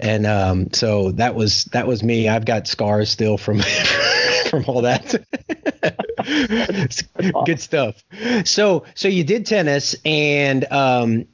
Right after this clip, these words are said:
Speaker 1: were you, were you playing tennis, or, uh, when you went to, you went to, I remember Dallas Seminary. Is that where you went?
Speaker 2: Yeah, we went to, went to Dallas, uh,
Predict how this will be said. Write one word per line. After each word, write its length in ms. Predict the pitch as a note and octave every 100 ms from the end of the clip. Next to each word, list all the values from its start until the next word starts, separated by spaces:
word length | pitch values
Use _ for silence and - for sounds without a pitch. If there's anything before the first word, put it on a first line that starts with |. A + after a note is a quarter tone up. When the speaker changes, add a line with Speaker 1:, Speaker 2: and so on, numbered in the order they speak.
| -
Speaker 1:
were 180 | G3 F3+
you, 460 | E3+ F#3 G#3+ G#3+ G3
were 120 | D#3+
you 160 | E3
playing 360 | F#3+ F#3 F#3 F3
tennis, 420 | F3+ E3+ F#3+ F3
or, 280 | D#3 C#3+ C#3
uh, 240 | C#3+ C3
when 220 | C3 D3+ D3+
you 100 | D3
went 140 | D#3+
to, 160 | D#3+ C#3
you 120 | C#3+
went 120 | E3
to, 260 | E3 C#3+ B2+ C#3+
I 40 |
remember 260 | C#3+ F3+ D3
Dallas 340 | C#3 D3+ F3
Seminary. 420 | - F#3+ G3 G3
Is 80 | F3
that 100 | D#3 E3+
where 80 |
you 120 | F3 F3
went? 180 | F#3 - - _ _ _ _ _ _ _ _ _ _ _ - - -
Speaker 2:
Yeah, 280 | D#3+ F#3 E3+ -
we 100 | - E3+
went 120 | G3 -
to, 180 | F#3+ - _ F3
went 160 | G3
to 80 | G#3
Dallas, 600 | G3 F#3+ E3+ F3+ F3 -
uh, 480 | F3 D#3+ D3+ D3 C#3+